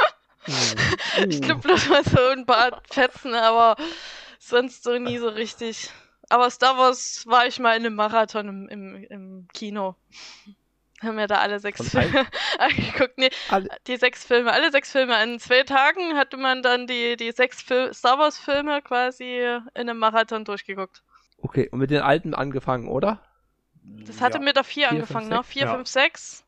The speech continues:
Speaker 2: und
Speaker 1: Ja.
Speaker 2: dann eins, zwei, drei, ne? Ja.
Speaker 3: Genau.
Speaker 1: Okay. Dann Batman oder Superman?
Speaker 2: Ich find Superman irgendwie besser.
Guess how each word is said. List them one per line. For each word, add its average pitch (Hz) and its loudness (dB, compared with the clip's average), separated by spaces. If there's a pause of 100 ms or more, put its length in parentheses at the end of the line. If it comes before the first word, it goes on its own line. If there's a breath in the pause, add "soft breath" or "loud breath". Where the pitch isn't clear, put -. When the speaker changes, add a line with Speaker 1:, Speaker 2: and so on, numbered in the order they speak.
Speaker 2:
und - -8
Speaker 1:
Ja. 240 -6
Speaker 2:
dann 240 -6
eins, 226 -10
zwei, - -14
drei, 196 -8
ne? 208 -16
Ja. 190 -16 (760)
Speaker 3:
Genau. 101 -10 (260)
Speaker 1:
Okay. - -12 (720)
Dann 107 -2 (260)
Batman 160 2
oder 123 -2
Superman? 208 -4 (800)
Speaker 2:
Ich - -12
find 233 -10
Superman 202 -6
irgendwie 185 -12
besser. 175 -12